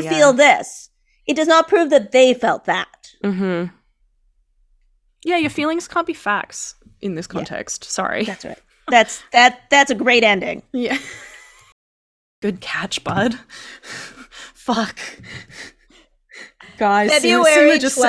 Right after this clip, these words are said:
Speaker 2: twelfth.
Speaker 1: us from a content fail. Good job.
Speaker 2: <laughs> February twelfth. So to kinda change the topic, um, but to
Speaker 1: Yeah.
Speaker 2: still think about, uh, gender and sexuality,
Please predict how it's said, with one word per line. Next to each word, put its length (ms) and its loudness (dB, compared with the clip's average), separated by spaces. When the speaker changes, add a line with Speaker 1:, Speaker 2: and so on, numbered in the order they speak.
Speaker 2:
twelfth. 40 -2
Speaker 1:
us 180 -2
from 180 -6
a 60 -8
content 540 -6
fail. 400 -4
Good 260 -12
job. 420 -4
Speaker 2:
<laughs> 320 -16
February 800 2
twelfth. 380 -8
So 320 2
to 100 -6
kinda 520 2
change 640 2
the 100 2
topic, 720 -8
um, 280 -6
but 60 0
to 120 -2
Speaker 1:
Yeah. 160 -2
Speaker 2:
still 300 -4
think 300 -6
about, 720 -2
uh, 320 -2
gender 440 -2
and 160 -2
sexuality, 1000 -8